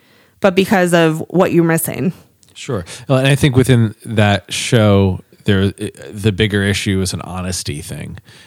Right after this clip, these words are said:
Speaker 1: For sure.
Speaker 2: Because it, it was sneaking off to do something. Um, a-, and I've, so I think, uh, a pattern that I think I'm seeing in a lot of this stuff is that we, we're blaming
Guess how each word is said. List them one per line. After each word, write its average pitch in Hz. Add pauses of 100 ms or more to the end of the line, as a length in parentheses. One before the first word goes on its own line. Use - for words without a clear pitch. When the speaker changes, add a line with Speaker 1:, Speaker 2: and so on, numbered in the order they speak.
(220)
Speaker 1:
For 165
sure. -
Speaker 2:
Because 104
it, 98
it 107
was 98
sneaking 101
off 87
to 87
do 71
something. 76 (480)
Um, 82 (160)
a-, 104
and 101
I've, 95 (180)
so 117
I 110
think, 113 (800)
uh, - (920)
a 135
pattern 151
that 131
I 117
think 120
I'm 110
seeing 117
in 110
a 98
lot 95
of 104
this 117
stuff - (800)
is 104
that 98
we, 101
we're 110
blaming 113